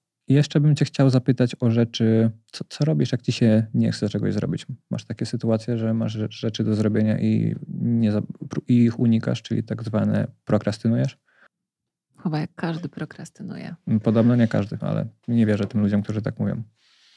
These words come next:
Speaker 2: Ha, to zależy. To, to jest kwestia, jak bardzo, e, priorytetowe są te czynności, które wykonujesz.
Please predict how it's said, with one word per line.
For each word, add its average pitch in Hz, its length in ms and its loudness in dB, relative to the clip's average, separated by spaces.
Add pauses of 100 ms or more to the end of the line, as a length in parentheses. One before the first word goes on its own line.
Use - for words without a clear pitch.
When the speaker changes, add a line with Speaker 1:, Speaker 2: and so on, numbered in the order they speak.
(380)
Speaker 2:
Ha, 175 360 0 (540)
to 427 100 -4
zależy. 185 760 -2
To, 190 160 -2
to 185 160 -2
jest 190 120 -2
kwestia, 185 320 -2
jak 175 160 -2
bardzo, 180 540 0
e, 170 360 2 (160)
priorytetowe 175 720 2 (100)
są - 180 -2
te 170 100 0
czynności, 175 480 0
które 165 480 0 (100)
wykonujesz. 165 600 0